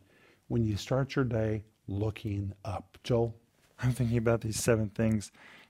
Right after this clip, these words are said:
Speaker 2: and really I'm thinking about weaknesses, because you want to fortify your weaknesses. So you really have to know who, what your weaknesses are. You know, we might all have different problems.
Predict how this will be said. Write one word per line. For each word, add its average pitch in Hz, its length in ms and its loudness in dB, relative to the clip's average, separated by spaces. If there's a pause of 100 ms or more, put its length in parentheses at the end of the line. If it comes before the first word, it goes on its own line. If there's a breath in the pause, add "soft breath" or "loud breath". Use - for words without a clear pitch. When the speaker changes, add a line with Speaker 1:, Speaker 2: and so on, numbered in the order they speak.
Speaker 2:
and 123 120 4
really 135 260 8
I'm 120 120 4
thinking 123 240 2
about 110 240 4
weaknesses, 101 680 -6 (840 soft breath)
because 113 480 4
you 139 160 2
want 151 160 6
to 120 80 0
fortify 123 480 4
your 104 140 0
weaknesses. 104 800 -6 (320)
So - 180 -4
you 127 160 2
really 156 220 6
have 131 140 0
to 123 100 0
know 120 320 4 (100)
who, 123 280 -4 (140)
what 123 280 0
your 147 180 2
weaknesses 113 560 -6
are. 85 280 -6 (580 soft breath)
You 127 100 -2
know, 131 140 4
we 135 100 6
might 143 220 8
all 139 120 6
have 123 160 2
different 110 280 -6
problems. 98 580 -2